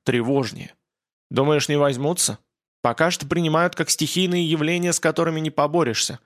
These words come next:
Но мы тоже сперва начали предсказывать погоду, а потом и воздействовать". Кася посмотрела в ту сторону, куда смотрел Семён.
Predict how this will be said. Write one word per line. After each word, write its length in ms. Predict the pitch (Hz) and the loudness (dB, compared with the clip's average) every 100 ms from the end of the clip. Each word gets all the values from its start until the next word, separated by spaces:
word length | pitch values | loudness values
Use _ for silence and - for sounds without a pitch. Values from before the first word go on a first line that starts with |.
| _ _ _ _ _ | _ _ _ _ _
Но 160 | - 147 | 0 2
мы 120 | 123 | 0
тоже 360 | - 233 247 175 | 2 2 2 0
сперва 400 | - 151 127 123 | 0 2 2 2
начали 380 | 131 127 135 131 | 0 0 0 -2
предсказывать 680 | 135 120 - 139 127 117 | -2 -2 2 0 0 -4
погоду, 500 | 123 117 123 175 147 | -4 0 0 2 0
а 60 | 107 | 0
потом 340 | 110 - 120 | -4 -4 -2
и 20 | |
воздействовать". 840 | 120 143 156 262 175 - - - - _ _ _ _ _ _ _ _ - | -2 0 0 0 0 -4 -10 -16 -20 _ _ _ _ _ _ _ _ -2
Кася 380 | 185 233 214 175 | 2 2 0 0
посмотрела 720 | 147 - 135 135 170 156 139 | -2 0 0 2 2 2 0
в 60 | |
ту 180 | - 151 | -2 -2
сторону, 420 | - 170 175 156 | 0 0 2 0
куда 280 | 147 135 123 | -2 -2 0
смотрел 420 | - 127 123 123 | 0 -2 0 0
Семён. 540 | 113 151 151 143 117 | 0 0 0 0 -2